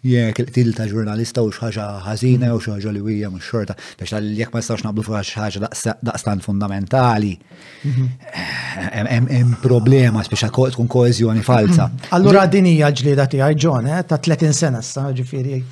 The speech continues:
Speaker 2: tliet deċenji.
Speaker 1: Li rrit-,
Speaker 2: Eh,
Speaker 1: li rrit-
Speaker 2: għal ġustizzja soċjali. Ġifieri kull m-, fej taqra biċċa xogħol tiegħi, kull fej tismani, kull fej tarani, dejjem hemm, eh, propju fil-, fl-isfond, eh, din il-ġlieda.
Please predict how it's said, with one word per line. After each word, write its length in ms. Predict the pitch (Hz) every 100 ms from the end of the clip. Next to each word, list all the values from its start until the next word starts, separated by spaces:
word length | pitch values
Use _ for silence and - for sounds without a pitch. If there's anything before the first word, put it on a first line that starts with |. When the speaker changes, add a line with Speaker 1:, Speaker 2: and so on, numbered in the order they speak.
| - -
Speaker 2:
tliet 240 | 165 156 127
deċenji. 520 | 135 160 143 113 98 _ _ -
Speaker 1:
Li 160 | 156 143
rrit-, 180 | 143
Speaker 2:
Eh, 200 | - - -
Speaker 1:
li 80 | 139
rrit- 60 | 135
Speaker 2:
għal 120 | 165
ġustizzja 800 | 143 147 - 170 170 170 165 170
soċjali. 540 | - 151 135 143 113 127
Ġifieri 200 | 123 131
kull 220 | 240 233
m-, 300 | 180 165 151 - - _ _
fej 400 | - - 180 165
taqra 400 | - - 160 123
biċċa 400 | 127 170 - 180
xogħol 280 | 165 160 135
tiegħi, 280 | 165 123 127
kull 220 | - 214 180
fej 380 | 165 - 175 170
tismani, 640 | 170 - 170 165 131 123 123
kull 180 | 269
fej 320 | 180 - 175 165
tarani, 480 | 156 139 127 147 226 - - - -
dejjem 500 | 123 160 170 175 175
hemm, 300 | 160 175 196 - - -
eh, 160 | 165
propju 480 | - 151 156 160 175
fil-, 540 | 170 127 127 123 120 117
fl-isfond, 800 | 190 196 - - 175 202 208 - - _ -
eh, 180 | 170 156
din 220 | 147 151
il-ġlieda. 500 | 143 123 123 104